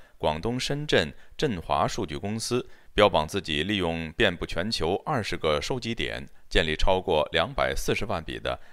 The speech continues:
海外重要人士数据库。本台取得的相关资料，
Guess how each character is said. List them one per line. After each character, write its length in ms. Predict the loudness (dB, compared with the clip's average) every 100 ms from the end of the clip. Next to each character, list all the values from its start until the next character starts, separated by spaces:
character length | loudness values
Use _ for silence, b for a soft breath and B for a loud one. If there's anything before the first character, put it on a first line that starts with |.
| b
海 200 | -2 -2
外 200 | 2 2
重 180 | 2 2
要 160 | 2 2
人 240 | -2 -4
士 300 | -4 -4 -4
数 180 | -4 -6
据 120 | -6
库。 240 | 0 -2 b b b b b b b
本 120 | -4 0
台 140 | 0
取 200 | 0 -4
得 120 | -2
的 120 | 0
相 180 | 0 0
关 160 | 0 -2
资 140 | -2
料， 160 | -2